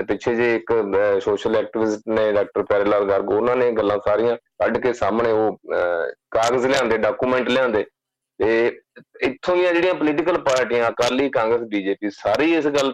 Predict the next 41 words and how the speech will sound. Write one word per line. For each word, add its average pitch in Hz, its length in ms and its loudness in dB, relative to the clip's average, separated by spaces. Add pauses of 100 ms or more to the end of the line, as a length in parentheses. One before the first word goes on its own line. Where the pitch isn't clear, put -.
ਤੇ 135 80 0
ਕਹਿ 120 220 0
ਰਹੇ 127 120 2
ਆ 131 40 0
ਕਿ 127 140 -2
ਦੇਖੋ 117 320 -2
ਜੀ 127 60 0
ਦੋ 117 140 2
ਸੌ 120 120 2
ਅਠਾਰਾਂ 117 260 0
ਕਰੋੜ 110 240 0
ਆਇਆ 98 180 2
ਸੀ, 104 80 -2
ਇਹਨਾਂ 113 140 0
ਨੇ 127 100 0
ਵੰਡਿਆ 104 280 0
ਨਹੀਂ 98 140 -2
ਲੋਕਾਂ 92 280 -4
'ਚ। 87 80 -14 (320)
ਹਾਲਾਂਕਿ 147 280 2
ਉਹ 165 60 2
ਲੋਕਾਂ 151 260 0
'ਚ 139 180 0
ਵੰਡਣ 139 260 2
ਲਈ 143 160 2
ਹੈ 127 60 0
ਹੀ 127 160 2
ਨਹੀਂ 127 160 0
ਸੀ। 127 160 -6 (560)
ਤੇ 156 400 0
ਮਤਲਬ 170 200 0
ਕਿ 190 60 0 (160)
ਇਹ 196 100 2
ਸਾਰੀਆਂ 185 340 0
ਗੱਲਾਂ 165 220 2
ਜਿਹੜੀਆਂ 175 180 0
bureaucracy 151 600 0
ਨੇ 160 120 2
ਦੱਸਣੀਆਂ 147 460 0
ਹੁੰਦੀਆਂ 123 320 -2
ਨੇ, 101 160 -8